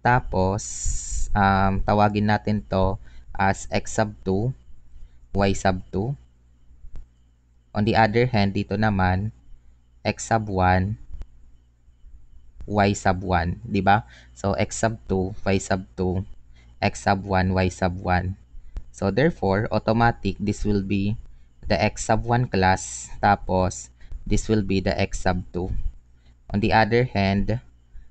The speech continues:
um, this will be the y sub two, tapos, um, this will be the y sub one.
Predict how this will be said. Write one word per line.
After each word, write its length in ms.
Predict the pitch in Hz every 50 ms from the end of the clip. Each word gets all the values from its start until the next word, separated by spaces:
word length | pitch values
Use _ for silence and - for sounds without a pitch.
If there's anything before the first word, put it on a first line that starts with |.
| - - - -
um, 240 | 101 101 101 98 104
this 160 | - - 110
will 80 | 107
be 160 | 101 104 104 98
the 80 | 107
y 240 | 104 107 107 104 110
sub 320 | - - - 110 110 107 - -
two, 320 | - 95 95 95 98 117 - - - - - - - - - - - - - - - - - - - -
tapos, 1040 | 135 143 151 - - - - 95 95 92 95 98 101 98 - - - - - -
um, 400 | - 104 104 104 101 101 98 101
this 240 | 98 107 107 - -
will 160 | 113 110 110
be 400 | 104 101 95 95 95 95 98 101 110 - - - - - - - - -
the 160 | 98 101 98
y 160 | 101 101 98
sub 320 | 95 - - 92 90 98 98
one. 320 | 90 87 87 - - -